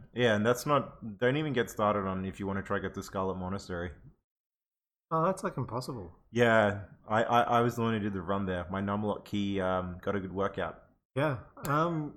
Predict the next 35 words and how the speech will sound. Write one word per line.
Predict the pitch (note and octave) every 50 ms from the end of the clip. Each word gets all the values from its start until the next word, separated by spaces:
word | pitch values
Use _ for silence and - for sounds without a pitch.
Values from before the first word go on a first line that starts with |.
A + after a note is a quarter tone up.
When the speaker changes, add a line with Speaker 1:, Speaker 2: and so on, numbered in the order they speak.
| G#2+
Speaker 2:
how | - - B3 B3+
do | - A3+
you | G3+ F#3+
Speaker 1:
<laughs> |
Speaker 2:
actually | F3+ - - F3
do | C#3 D#3 G3
that? | G#3+ C#3 -
'Cause | - C#3
you |
have | E3+ F3
to | - E3
go | E3+
to | D3+ C3 A#2
Hillsbrad | C#3 D3 C#3 C#3 - C3 A#2+ -
Foothills | - D3 D#3+ - D3 B2 G#2+ -
and | B2 A#2
Speaker 1:
Yeah, | A#2+ A#2+ A#2 A2+ A2 A2 G#2+ G#2
the, | G2 - G#2+ A#2 G#2+ -
the | - C3+ B2+ B2 B2
Speaker 2:
and | C3 C3
run | C#3 C3+ C#3+
up | C3+
through | - D3+ C#3
Speaker 1:
closest, | C3+ B2 - - G2+
Speaker 2:
Sepulka. | - B2+ E3 - - G2 E2+ -
Speaker 1:
the | A2 A2+ G#2+
closest | - - - - B2+ B2+ C3+ C3 - D3+ C#3 -
flight | - - G#2+ G#2+ G#2+ G#2 -
path, | - G#2 G2 F#2+ G2 - - -
I | G#2+ G#2
believe, | F#2+ - G2+ F#2+ F#2 F#2+ F#2+ F#2+ F#2+
is | F#2+ F2+ F2+
in | F#2+ F#2
Western | F#2 F#2 F2+ - - F2+
Playlands. | D#2+ F2+ F2 F2+ F#2 G2+ G#2 A2 A#2 B2+ B2+ - -